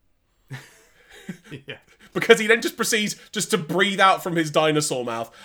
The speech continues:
Speaker 1: and clears a lot of the dust out the way, much to the dismay of Daniel and his lungs, which is now full of, as I put it, cosmic dust.
Speaker 2: Yeah, co-, cosmic asbestos, <laughs> quite probably.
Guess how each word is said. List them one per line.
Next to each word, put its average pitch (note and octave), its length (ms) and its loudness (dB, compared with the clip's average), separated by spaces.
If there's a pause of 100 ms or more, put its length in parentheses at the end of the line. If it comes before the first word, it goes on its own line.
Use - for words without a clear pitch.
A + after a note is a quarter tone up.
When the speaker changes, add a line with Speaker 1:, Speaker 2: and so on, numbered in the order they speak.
Speaker 1:
and F#3+ 180 -4
clears A3+ 240 2
a G3 40 -2
lot G3 240 -4
of F#3+ 80 -8
the F3 80 -2
dust E3+ 300 0
out D#3 180 2
the C#3 80 -6
way, A#2 320 -4 (340)
much G#3 260 0
to A3+ 100 -4
the F#3+ 60 -4
dismay F3 380 0
of C#3+ 120 0
Daniel D3 400 0
and D3 160 0
his C#3 200 -4
lungs, A#2+ 440 -6 (140)
which C#3+ 200 -8
is C#3+ 80 -8
now D#3 160 2
full D3 260 -4
of, C3 200 -6
as D#3+ 100 0
I A#3+ 140 0
put F3+ 240 -4
it, F3 180 -4
cosmic D#3+ 480 -4
dust. - 380 -8 (480)
Speaker 2:
Yeah, G2+ 200 -18
co-, C3 240 -18
cosmic A#2+ 380 -14
asbestos, - 720 -16
<laughs> - 20 -18
quite - 380 -2
probably. - 520 -4